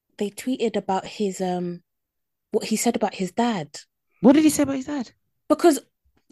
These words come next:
Speaker 1: obviously, uh, God forgive me, but I thought he didn't have like, I thought his dad was no longer with us because
Speaker 2: Mm.
Speaker 1: he, obviously he just never mentioned his dad.
Speaker 2: Mm-hmm.
Speaker 1: He always spoke about his mom. But
Speaker 2: Mm-hmm.
Speaker 1: then when the siblings came,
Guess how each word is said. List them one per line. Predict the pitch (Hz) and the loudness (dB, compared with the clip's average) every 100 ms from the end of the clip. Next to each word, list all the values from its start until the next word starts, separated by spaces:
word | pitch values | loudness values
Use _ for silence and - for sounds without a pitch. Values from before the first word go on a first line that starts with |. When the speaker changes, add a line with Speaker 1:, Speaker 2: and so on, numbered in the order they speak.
| - | 0
Speaker 1:
obviously, | 240 240 185 170 98 | 2 0 -2 -4 -6
uh, | 104 - | -10 -8
God | - 208 | -2 0
forgive | 196 190 185 | 0 0 2
me, | 170 | 2
but | 160 165 | 2 2
I | 220 | 2
thought | - 269 | 0 -2
he | 214 | 2
didn't | 233 226 | 2 2
have | - 220 220 - _ _ | -2 -2 -4 -14 _ _
like, | - | -6
I | 180 | -6
thought | - 202 | -4 -2
his | 202 180 | -2 0
dad | 185 185 | 0 0
was | 175 160 | 0 0
no | 175 | 0
longer | 175 165 156 | 0 -2 0
with | 185 | -2
us | 151 143 - | -2 -10 -10
because | - - 160 151 147 | -12 -6 -4 -2 -4
Speaker 2:
Mm. | 143 - _ _ _ | -8 -12 _ _ _
Speaker 1:
he, | - - - | -16 -14 -4
obviously | 185 185 175 | -2 0 -2
he | 175 175 | 0 0
just | 180 185 | 0 0
never | 185 180 165 | 2 4 4
mentioned | 196 - - 156 147 - - | 2 0 0 0 -2 -8 -18
his | - 160 | -10 -10
dad. | - 151 170 | -4 -4 -4
Speaker 2:
Mm-hmm. | - | -2
Speaker 1:
He | 190 | 2
always | 180 165 - _ | 4 2 -2 _
spoke | - - 175 | -16 -2 -2
about | 170 160 | 0 -4
his | 151 156 | -2 -2
mom. | 196 202 147 - - - | -2 -2 -4 -10 -16 -10
But | |
Speaker 2:
Mm-hmm. | 175 185 | -8 -2
Speaker 1:
then | 196 196 | 0 2
when | 214 | 2
the | 190 | 0
siblings | - 277 269 202 160 - | -2 -2 0 -2 -2 -8
came, | - 143 175 | -14 -10 -10